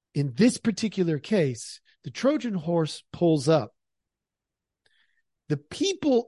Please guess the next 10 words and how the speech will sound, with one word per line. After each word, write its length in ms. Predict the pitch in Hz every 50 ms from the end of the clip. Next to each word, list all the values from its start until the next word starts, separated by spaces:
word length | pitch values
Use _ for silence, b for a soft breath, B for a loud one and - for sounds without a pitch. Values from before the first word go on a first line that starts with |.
| - -
in 380 | 233 226 240 233 226 226 208 156
the 140 | 180 175
Trojan 520 | - - - 180 180 175 165 139 147 147 143
horse 380 | 131 123 139 139 120 - - - -
are 680 | 160 156 151 147 143 143 139 135 135 131 127 127 123 120
the 160 | 113 120 110
pathogen. 800 | - - - - 151 143 135 - - - 110 104 - 107 95 98 _ _ _ _ _ _ _ _ _ _ _ _ _ _ _ -
It's 200 | 147 143 - - -
the 120 | - 151
people 840 | - _ - - 226 285 254 185 - 269 233 226 220 214 208 208